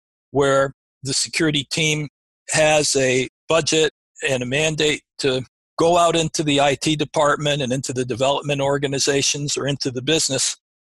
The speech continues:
and find people that are interested in security and give them some training, give them a, uh, security champion title, and get them to do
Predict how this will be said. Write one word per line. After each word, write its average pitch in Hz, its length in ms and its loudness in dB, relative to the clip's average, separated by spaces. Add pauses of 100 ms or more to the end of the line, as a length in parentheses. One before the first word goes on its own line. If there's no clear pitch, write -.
and 127 160 -2
find 165 520 2 (460)
people 151 460 0
that 123 220 0 (280)
are 127 360 2 (500)
interested 160 520 0
in 147 120 -2
security 147 800 0 (340)
and 131 400 0 (240)
give 180 140 2
them 175 180 0
some 151 320 -2
training, 139 560 0 (640)
give 160 180 0
them 160 380 0 (520)
a, 131 320 2
uh, 123 200 2 (280)
security 143 600 0
champion 135 560 0
title, 131 480 0 (480)
and 143 180 -2
get 165 160 -2
them 185 220 -2
to 160 100 0
do 160 440 0